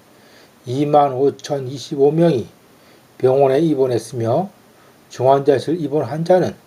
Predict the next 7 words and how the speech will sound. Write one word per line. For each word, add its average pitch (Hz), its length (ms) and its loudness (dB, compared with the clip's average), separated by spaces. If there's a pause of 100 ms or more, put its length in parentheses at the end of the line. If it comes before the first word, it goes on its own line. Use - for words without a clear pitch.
(440)
사천오백팔십팔 135 1600 -4
명이었습니다. 170 680 -6 (1600)
조지아에서는 170 760 2 (540)
총 139 400 -8 (420)
이백삼십팔만 160 1600 0
천육백삼십칠 156 1600 -4
명이 185 320 -2